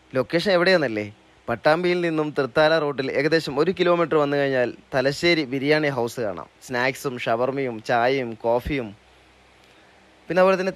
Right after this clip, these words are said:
തലശ്ശേരി ബിരിയാണി, കുട്ടൻ ബിരിയാണി, മട്ടൻ ബിരിയാണി, ഹൈദരാബാദ് ബിരിയാണി എല്ലാം ഇവിടെ അവൈലബിൾ ആണ്. പിന്നെ അതുപോലെ തന്നെ ഈ കട സെറ്റ് ചെയ്തിരിക്കുന്നത് ഒരു കല്യാണ വീടിനേക്കാളും അലങ്കാരമായിട്ടാണ് ഈ കട സെറ്റ് ചെയ്തിരിക്കുന്നത്. കല്യാണ വീട് അല്ലെങ്കിൽ ഒരു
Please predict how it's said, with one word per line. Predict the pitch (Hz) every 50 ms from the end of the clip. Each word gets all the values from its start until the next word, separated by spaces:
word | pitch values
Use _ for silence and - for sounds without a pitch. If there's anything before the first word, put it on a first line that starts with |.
| -
തലശ്ശേരി | 151 139 143 151 147 - 175 165 165 160 151
ബിരിയാണി, | 147 143 143 139 135 131 127 127
കുട്ടൻ | 131 120 - 147 143 147 143
ബിരിയാണി, | 143 131 135 131 127 123 123 120 117
മട്ടൻ | 117 113 - - 139 139 135 143
ബിരിയാണി, | 131 127 127 123 120 113 110 110 110 - - - - _ - - - - - - - - - 139
ഹൈദരാബാദ് | 135 139 131 143 143 139 139 143 143 139 139 135
ബിരിയാണി | 139 127 123 120 117 117 - - 139 156
എല്ലാം | 160 170 180 185 180 - -
ഇവിടെ | 123 123 120 127 - - - - - - 110
അവൈലബിൾ | 110 117 117 123 117 101 104 90 80
ആണ്. | 73 71 - - - - -
പിന്നെ | - 147 170 185
അതുപോലെ | 190 190 185 185 190
തന്നെ | 196 196 220
ഈ | 196 -
കട | 196 180 196 202 -
സെറ്റ് | 185 165 151 185 214
ചെയ്തിരിക്കുന്നത് | 196 185 170 165 165 165 165 165
ഒരു | 175 175 -
കല്യാണ | 151 143 143 143 151 165 170 175 190 202
വീടിനേക്കാളും | 190 185 185 185 202 202 185 196 185 180 190 185 170 - _ _ _ _ _ _ - 123
അലങ്കാരമായിട്ടാണ് | 123 127 139 143 139 160 165 165 180 175 170 165 165 165 151 156 147 147 139 123 131
ഈ | 151 - -
കട | 165 170 185 180
സെറ്റ് | 202 165 147 156
ചെയ്തിരിക്കുന്നത്. | 139 123 120 98 110 104 92 113 - - - - - - - - - - - - - -
കല്യാണ | 120 123 131 143 147 147 151 160 156
വീട് | 147 151 143 147 - -
അല്ലെങ്കിൽ | 123 127 131 139 143 147
ഒരു | 143